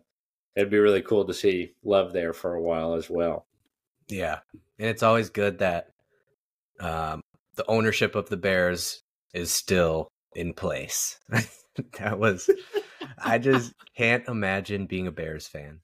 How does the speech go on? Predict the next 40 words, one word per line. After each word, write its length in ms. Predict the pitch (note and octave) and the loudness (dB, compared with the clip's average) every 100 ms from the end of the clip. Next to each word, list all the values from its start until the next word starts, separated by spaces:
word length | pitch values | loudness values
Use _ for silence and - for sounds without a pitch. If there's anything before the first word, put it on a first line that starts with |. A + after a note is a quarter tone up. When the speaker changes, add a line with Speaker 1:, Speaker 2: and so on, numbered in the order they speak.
| - | -16
Speaker 2:
Like, 160 | F2+ - | -8 2
that'd 180 | G#2 | 2
be 100 | G#2 A#2+ | 4 0
so 380 | - G#2 G2+ | 0 0 2
depressing. 580 | G2+ G2+ - F2 - E2+ F2 _ - | 0 -4 -4 -6 -6 -14 -18 _ -4
Speaker 1:
No. 180 | G#2 G2 | 2 4
Speaker 2:
They 80 | |
were 140 | C#3 C#3 | 4 2
talking 480 | - A#2+ A#2 G#2+ F#2 | 2 2 2 -6 -8
so 280 | - G#2 | -6 -4
much 280 | A#2 A#2+ A#2+ | -2 -2 -4
crap 340 | - G2+ F#2 - _ _ _ - | 0 0 0 -6 _ _ _ -6
all 240 | G2 A2+ A#2+ | 2 6 8
off 260 | G#2+ G2 | 6 4
season. 320 | - G2 F#2 C#3 | -2 -4 2 4
Speaker 1:
Oh, 60 | |
yeah. 120 | A3+ B3+ B3 _ _ _ _ _ | 4 2 -6 _ _ _ _ _
Oh, 100 | G2+ | 2
Speaker 2:
"We're 40 | A2+ - | 6 6
Speaker 1:
yeah. 40 | |
Speaker 2:
gonna 100 | D#3 C#3 | 6 6
win 180 | D3 | 4
this 160 | D3 C#3 | 2 -2
game. 420 | C#3 C#3 C#3 C3+ | -2 0 0 0
This 160 | C3+ D3 | -2 -2
is 100 | B2+ | 0
when 140 | D3 | 2
it 80 | C#3 | 4
all 240 | C3+ C#3 | 4 4
ends. 340 | B2+ C3+ C#3 C3 | 4 2 2 0
They 80 | C3 | 2
don't 120 | C#3+ | 2
have 240 | B2+ C#3+ | 2 2
Rodgers 380 | B2+ C#3 C#3 C3+ | 4 2 2 0
anymore." 480 | C#3+ C#3 C#3 C#3 C#3+ _ _ _ _ - | 0 0 0 -2 -4 _ _ _ _ -6
And 100 | G#2+ | 2
they 40 | |
Speaker 1:
Right. 180 | A#2 A#2 | 2 2
Speaker 2:
got 220 | A2+ G#2 - _ _ A2 | 0 -2 -4 _ _ -6
absolutely 880 | A2 A2 - A2 G#2+ G2+ G#2 F#2 | -6 -6 -8 -6 -6 -2 -2 -4